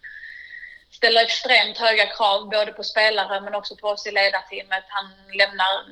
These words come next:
definitivt ingenting åt slumpen, så det gör också att man alltid är på tå, eh, och vill ligga steget före så att han inte behöver ifrågasätta, liksom, utan man vill ha, man vill ha svaret redan,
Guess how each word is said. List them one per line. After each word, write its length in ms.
definitivt 720
ingenting 540
åt 140
slumpen, 640
så 160
det 80
gör 240
också 220
att 140
man 160
alltid 340
är 80
på 140
tå, 400
eh, 300
och 180
vill 400
ligga 300
steget 460
före 680
så 60
att 80
han 140
inte 160
behöver 440
ifrågasätta, 720
liksom, 360
utan 380
man 220
vill 220
ha, 360
man 100
vill 120
ha 120
svaret 540
redan, 280